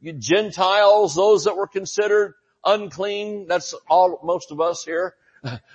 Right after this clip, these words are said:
was, was banned from the temple. You couldn't just go in there. You understand? If they rebuild it, you can't go in there either.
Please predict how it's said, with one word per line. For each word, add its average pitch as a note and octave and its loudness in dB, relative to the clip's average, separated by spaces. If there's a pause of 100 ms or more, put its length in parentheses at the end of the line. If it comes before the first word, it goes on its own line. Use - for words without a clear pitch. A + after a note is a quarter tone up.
(120)
was, D#3+ 4
was E3 2
banned A#3 4
from E3+ -6
the D#3+ -2
temple. A#2+ -6
You C#3+ -12
couldn't A#3 -4
just G3 -10
go E3+ 4
in C#3 -2
there. G#3+ -6 (960)
You F3 0
understand? G#3 0
If F3 -4
they G3 6
rebuild G#3+ 6
it, G#3+ 2
you F3 -6
can't E3+ 0
go F3 6
in F3+ 2
there F#3 2
either. C#3 -4